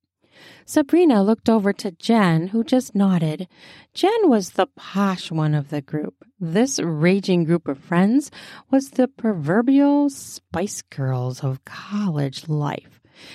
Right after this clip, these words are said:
It took Emily a moment to place Jen's skirt and to realize that this was the underwear-free woman who'd walked into the dorm house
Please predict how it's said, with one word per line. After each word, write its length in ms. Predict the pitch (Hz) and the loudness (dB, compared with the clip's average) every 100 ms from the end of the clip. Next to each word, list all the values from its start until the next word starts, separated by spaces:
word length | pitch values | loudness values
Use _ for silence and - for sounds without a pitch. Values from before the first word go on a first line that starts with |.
| - | -4
It 120 | 392 | -2
took 220 | - 480 - | 2 0 2
Emily 340 | 240 247 220 196 | 0 2 4 4
a 40 | |
moment 380 | 185 170 165 - _ - | 4 2 0 -4 _ -4
to 280 | 220 208 | -2 -2
place 320 | - 254 254 - | -2 -2 -2 0
Jen's 340 | 220 220 202 | 2 2 0
skirt 640 | - - 185 160 - - - | -8 -12 -10 -10 -12 -18 -8
and 120 | 190 | -6
to 100 | - | -2
realize 500 | 226 294 190 165 175 | 0 2 2 2 0
that 240 | - 175 175 _ | -4 -8 -10 _
this 320 | - 440 - - | -4 -4 -4 0
was 260 | 226 202 | 0 0
the 220 | - 196 - | -2 -2 -2
underwear-free 960 | 202 240 226 196 175 165 160 - 180 160 | -2 0 2 2 2 2 0 -2 -4 -2
woman 560 | 202 214 151 151 196 - _ _ - _ - | -2 -2 -2 -4 -8 -12 _ _ -20 _ -2
who'd 180 | 294 | 0
walked 360 | 262 269 269 - | 2 2 0 0
into 220 | 269 269 | -2 0
the 140 | 262 269 | -2 0
dorm 440 | 269 269 294 294 | 2 2 4 2
house 540 | 208 170 160 196 - | 0 0 0 -2 -6